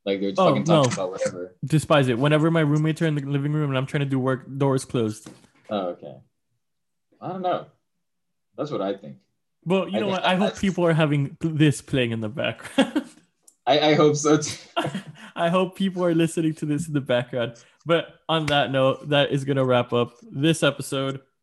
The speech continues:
Speaker 2: Episode three, four.
Speaker 1: What?
Speaker 2: What episode is this?
Speaker 1: Episode four? Three. It's three.
Speaker 2: Three. Episode three. We made it
Speaker 1: Watch
Speaker 2: three
Speaker 1: it be wrong.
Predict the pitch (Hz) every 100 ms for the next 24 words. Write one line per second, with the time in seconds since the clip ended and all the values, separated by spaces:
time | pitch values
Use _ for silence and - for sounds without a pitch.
0 | _ 127 135 147 151 139 135 - - 143
1 | 151 170 170 _ _ - _ _ - 139
2 | 143 143 _ - 214 - 143 - _ -
3 | - _ 156 160 147 135 135 123 120 165
4 | - - 139 147 - 359 - 226 185 131
5 | - 123 156 127 - _ _ _ 147 151
6 | - 165 - 156 143 135 147 147 156 151
7 | 165 156 -